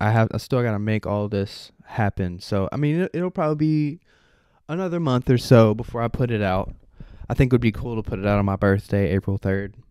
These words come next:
But, um, so I'm gonna do two music videos, and I'm gonna do, uh, lyric videos for, uh, YouTube for all six of 'em. Like, you know,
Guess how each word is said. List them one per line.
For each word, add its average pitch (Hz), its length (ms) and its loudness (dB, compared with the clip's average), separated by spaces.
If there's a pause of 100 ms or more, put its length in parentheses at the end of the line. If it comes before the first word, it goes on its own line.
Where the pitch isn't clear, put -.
But, 117 200 2
um, 104 380 0 (2500)
so - 120 0
I'm 123 80 6
gonna 123 100 4
do 113 140 4
two 139 220 4
music 139 300 4
videos, 123 640 6 (540)
and 107 120 -4
I'm 117 60 0
gonna 120 140 4
do, 110 380 4 (300)
uh, 107 260 2
lyric 120 440 4
videos 107 640 2
for, 104 400 2 (160)
uh, 95 260 4
YouTube 107 580 2 (160)
for 107 160 0
all 107 180 2
six - 300 -4
of 101 100 -4
'em. 95 180 -4
Like, 95 200 -6
you 107 80 -6
know, 101 260 -4